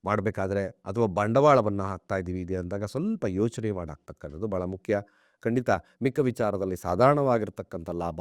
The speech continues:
ಮೀನರಾಶಿಯಾಗಿರ್ತಕ್ಕಂಥದ್ದು ನಾವು ನೋಡ್ರಿ. ಇಷ್ಟು ದ್ವಾದಶ ರಾಶಿಗಳ ಫಲಾನುಫಲಗಳು. ಸ್ನೇಹಿತರೆ, ಬಹಳ ಮುಖ್ಯವಾಗಿ ನಾನು ಹೇಳ್ತಕ್ಕಂಥ ವಿಚಾರ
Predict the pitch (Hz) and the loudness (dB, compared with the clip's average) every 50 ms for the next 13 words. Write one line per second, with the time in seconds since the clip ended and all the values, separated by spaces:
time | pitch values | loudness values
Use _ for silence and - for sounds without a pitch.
0 | 85 82 82 85 87 82 82 80 80 73 - - 82 78 73 78 - _ - - | -8 -6 -6 -6 -6 -6 -6 -6 -8 -10 -10 -12 -12 -10 -10 -12 -14 _ -16 -18
1 | - - 71 - - 110 160 160 139 98 78 71 - - - - _ - - 123 | -16 -16 -14 -10 -6 -4 -2 -2 -2 -4 -4 -8 -12 -14 -18 -20 _ -14 -14 -10
2 | - - 175 151 139 147 _ _ _ _ _ _ _ _ _ _ _ _ _ _ | -6 -4 -2 -2 -4 -6 _ _ _ _ _ _ _ _ _ _ _ _ _ _
3 | - 113 131 131 165 170 190 - - 156 120 104 101 - - 90 87 90 87 - | -2 4 6 6 6 4 2 0 0 0 0 0 -2 -4 -8 -8 -8 -8 -8 -8
4 | 87 85 82 78 78 76 - 71 67 - - - _ - - - 160 156 160 156 | -8 -8 -8 -10 -12 -14 -14 -16 -18 -18 -20 -20 _ -14 -6 -2 0 0 0 0
5 | 156 151 120 82 - - _ _ _ _ _ - _ - 104 127 143 147 165 175 | 0 -2 -2 -2 -4 -10 _ _ _ _ _ -20 _ -2 0 2 2 2 2 0
6 | 165 - 208 196 156 123 107 87 95 98 98 95 98 101 95 90 - 90 - - | 0 2 2 4 4 4 2 2 -2 -4 -4 -4 -4 -6 -6 -8 -10 -14 -14 -14
7 | 92 90 90 98 110 - 175 165 | -12 -10 -8 -6 0 2 4 4